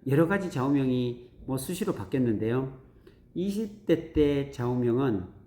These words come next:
기억나네요. "일은 저질러야 결과가 나온다." 한번 생각해 보세요. 아무 일도 저지르지 않으면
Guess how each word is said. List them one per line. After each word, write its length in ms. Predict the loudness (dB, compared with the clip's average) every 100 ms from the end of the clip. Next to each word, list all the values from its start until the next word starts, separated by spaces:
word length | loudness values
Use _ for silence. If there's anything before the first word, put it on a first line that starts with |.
| _ _ _ -20 _ _ _ -20 -6
기억나네요. 600 | 4 6 6 2 0 -2 -6 -16 _ -8
"일은 600 | -2 0 2 2 0 -6 -14 -20 _ _ _
저질러야 680 | -8 -4 0 2 2 0 -2
결과가 380 | -4 -2 -2
나온다." 500 | -4 -4 -6 -6 -12 -16 -20 -20 -20 -20 _ -20 -20 -20 -20 -20 _ _ _ -20 -10
한번 180 | -4 0
생각해 300 | 2 2 2
보세요. 380 | 0 0 0 -6 -18 -12
아무 440 | -6 2 2 4 2
일도 320 | 2 2 2
저지르지 500 | 2 0 0 0 0
않으면 640 | 0 2 0 0 -4 -12